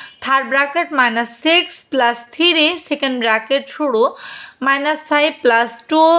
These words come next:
এবার ফার্স্ট ব্র্যাকেট, ফোর মাইনাস থ্রি, ফার্স্ট ব্র্যাকেট ক্লোজ, সেকেন্ড ব্র্যাকেট ক্লোজ, থার্ড ব্র্যাকেট ক্লোজ।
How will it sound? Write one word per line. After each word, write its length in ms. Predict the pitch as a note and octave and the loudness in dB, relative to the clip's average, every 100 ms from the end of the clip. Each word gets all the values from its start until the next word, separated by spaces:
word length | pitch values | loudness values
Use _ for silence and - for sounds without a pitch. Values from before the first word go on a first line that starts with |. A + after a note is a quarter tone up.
| - A3+ | 2 2
এবার 160 | A#3 A3+ | 0 0
ফার্স্ট 240 | B3+ A3+ G#3 | 0 -2 -2
ব্র্যাকেট, 460 | A3+ A#3+ A#3 D4+ F4 - - - - - | -2 -2 0 -2 -2 -6 -14 -14 -12 0
ফোর 180 | D#4+ E4 E4 | 4 4 2
মাইনাস 300 | D4 C4+ C4 - | -2 -2 -6 -4
থ্রি, 260 | C4+ C4 D#4 D#4+ - | -2 2 0 0 -2
ফার্স্ট 220 | B3+ A3 | -2 -2
ব্র্যাকেট 320 | A3 A3+ A#3 A3 | -2 0 -2 -4
ক্লোজ, 220 | B3+ B3+ C#4+ - | 2 2 2 0
সেকেন্ড 260 | B3+ A#3+ A3 | -2 0 0
ব্র্যাকেট 300 | G#3+ G#3+ A#3 A3+ | -2 -2 -4 -4
ক্লোজ, 220 | C4+ D4+ F#4 - | 0 0 0 -2
থার্ড 180 | B3 G#3 | -2 0
ব্র্যাকেট 300 | G3 G3 F#3+ - | -4 -4 -10 -6
ক্লোজ। 240 | F#3+ F#3 | -4 -2